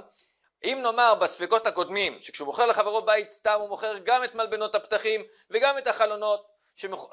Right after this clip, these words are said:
מלבנות החלונות שמחוברים בעטי דות, זה בגלל שהם על כל פנים מחוברים לבית בעטי דות, אבל מה עם מלבנות של קרעי המיטה? זה חתיכות עץ שהיו מניחים מתחת לרגליים של המיטה, כדי שהרגליים של המיטה לא ייגעו ברצפה, שלפעמים היא לחה,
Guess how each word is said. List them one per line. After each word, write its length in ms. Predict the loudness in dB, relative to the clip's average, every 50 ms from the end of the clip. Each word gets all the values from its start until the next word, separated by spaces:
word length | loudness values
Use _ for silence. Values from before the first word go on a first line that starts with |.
| -20 -20 _
מלבנות 460 | -8 -6 -6 -4 -2 -2 0 0 0
החלונות 360 | 0 0 0 0 0 -2 -4
שמחוברים 500 | -4 -8 -8 -8 -2 0 0 0 0 -2
בעטי 300 | -2 -2 -2 -2 -4 -4
דות, 380 | 0 2 4 4 2 0 -4 -16 -20 -20 _
זה 100 | -14 -12
בגלל 240 | -4 2 4 4 4
שהם 160 | 4 -2 -8
על 80 | -6 -4
כל 140 | -4 -4 -4
פנים 200 | -4 -6 -8 -8
מחוברים 380 | -10 -6 -6 -4 -4 -4 -4 -4
לבית 320 | 0 4 4 4 4 2
בעטי 380 | -2 -4 -4 -4 -4 -6 -2 0
דות, 300 | 2 2 2 0 -2 -10 -20 _ _
אבל 140 | -10 -8 -6
מה 140 | -2 0 2
עם 160 | 2 2 2
מלבנות 800 | 2 0 0 0 0 0 0 2 2 2 2 2 2 2 0 -2
של 120 | -6 -8 -4
קרעי 340 | -4 -4 -4 -2 0 2
המיטה? 440 | 2 2 2 -2 2 2 4 4 4 0 -6 -14 _ _
זה 120 | -16 -12
חתיכות 480 | -12 -10 -12 -12 -6 -2 -2 -2 -2 -2
עץ 340 | 0 0 0 0 0 -4 -6
שהיו 180 | -6 -4 -4
מניחים 340 | -4 -4 -6 -4 -4 -4 -6
מתחת 380 | -2 0 0 2 2 0 0 0
לרגליים 440 | 0 0 0 2 2 2 2 2 0
של 140 | -4 -8
המיטה, 400 | -8 -8 -4 0 2 2 2 2 -2 -4 -10 _ _ _
כדי 180 | _ -14 -12 -10
שהרגליים 480 | -4 -4 -2 -2 -2 0 0 -2 -2 -2
של 120 | -6 -12
המיטה 300 | -12 -10 -2 0 0 0
לא 180 | 2 0 -2 -2
ייגעו 360 | -2 -4 -8 -8 -8 -8 -2
ברצפה, 680 | 0 0 0 0 -2 -8 -10 -12 -4 2 4 4 4 4 2 -2 -10 _ _ _
שלפעמים 520 | -12 -10 -10 -10 -6 -6 -6 -6 -4 -6 -6
היא 140 | -6 -6 -8 -10 -12 _
לחה, 560 | -6 0 0 0 0 0 -2 -4 -2 -2 -2